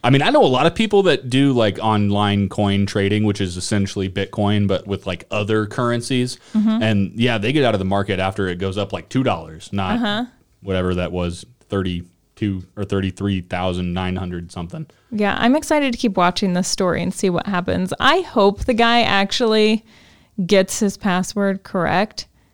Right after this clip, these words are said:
Speaker 2: Apparently, he's just been, like, laying there just thinking <laughs> about,
Speaker 1: I was gonna
Speaker 2: like,
Speaker 1: say,
Speaker 2: what
Speaker 1: I,
Speaker 2: it could possibly be.
Speaker 1: if that were me, I would be staring at the ceiling for days.
Speaker 2: Yeah,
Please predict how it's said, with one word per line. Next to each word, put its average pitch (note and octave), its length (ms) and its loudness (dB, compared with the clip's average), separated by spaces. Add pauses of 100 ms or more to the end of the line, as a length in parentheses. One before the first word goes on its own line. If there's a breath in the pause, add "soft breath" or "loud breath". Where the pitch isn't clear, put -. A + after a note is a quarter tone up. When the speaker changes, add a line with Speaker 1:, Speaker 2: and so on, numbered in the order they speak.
(640)
Speaker 2:
Apparently, G3+ 380 2
he's G3 160 4
just F#3+ 180 -2
been, F#3+ 140 -2
like, F3 180 -2
laying F3 480 -2
there E3 220 -4
just F3 340 -6
thinking F3 420 2
<laughs> A3 120 4
about, - 160 -2
Speaker 1:
I A#2 80 6
was B2+ 120 6
gonna B2 120 4
Speaker 2:
like, G#2+ 100 2
Speaker 1:
say, G#2+ 220 4
Speaker 2:
what G2 140 2
Speaker 1:
I, - 20 2
Speaker 2:
it G2 120 0
could C4 220 -2
possibly - 680 0
be. A#2+ 260 0
Speaker 1:
if A2+ 140 0
that B2 180 4
were A#2+ 140 4
me, G2+ 260 4
I F2+ 120 0
would F2+ 160 -2
be F#2 120 -2
staring G2 360 0
at F#2+ 120 -4
the G2+ 60 -8
ceiling F#2 360 -2
for - 80 -6
days. E3+ 680 -6
Speaker 2:
Yeah, F#3 320 -4